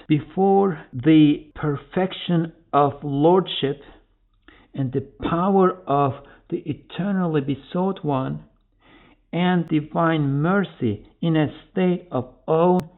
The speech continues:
and love. Since I am translating as I am reading, the sentences may not be fully built up. Therefore, I'm going to go back and try to do this again. The meaning of worship is that the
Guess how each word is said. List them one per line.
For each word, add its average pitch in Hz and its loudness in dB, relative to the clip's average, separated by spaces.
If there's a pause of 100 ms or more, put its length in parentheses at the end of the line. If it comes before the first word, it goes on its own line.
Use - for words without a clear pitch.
(120)
and 131 -4
love. 98 -2 (720)
Since 127 -4
I 117 -2
am 107 -2 (640)
translating 127 -2
as 104 -4
I 107 -2
am 95 0
reading, 123 0 (320)
the 107 -8 (120)
sentences 135 -6
may 117 -4
not 117 -4
be 98 -2 (540)
fully 139 0
built 110 -2
up. - -2 (480)
Therefore, 127 -2
I'm 110 -2
going 107 -4
to 113 -10
go 107 -4
back 113 -4
and 98 -4
try 107 -8
to 101 -10
do 101 -4
this 101 -8
again. 139 -6 (920)
The 113 -4
meaning 151 0
of 101 -6
worship 123 -4
is 123 -8 (200)
that 92 -8 (720)
the 113 -8